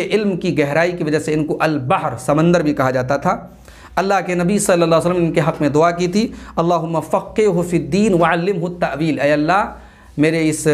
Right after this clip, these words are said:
चचाजाद भाई को, इस बच्चे को तू दीन का इल्म दे, दीन की समझ दे और तावील, कुरान की तफसीर का तू इनको इल्म दे।"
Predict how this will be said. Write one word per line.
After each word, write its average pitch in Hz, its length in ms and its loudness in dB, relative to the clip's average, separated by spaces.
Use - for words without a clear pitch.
चचाजाद 139 640 2
भाई 147 280 0
को, 196 220 -2
इस 147 180 -4
बच्चे 143 320 0
को 208 220 2
तू 208 120 4
दीन 180 420 2
का 170 160 2
इल्म 196 240 0
दे, 127 200 0
दीन 160 280 0
की 160 120 -4
समझ 180 300 0
दे 208 180 2
और 156 180 4
तावील, 175 500 2
कुरान 139 300 2
की 147 140 -4
तफसीर 180 480 0
का 156 160 0
तू 131 160 -4
इनको 127 240 0
इल्म 113 240 0
दे।" 92 160 -8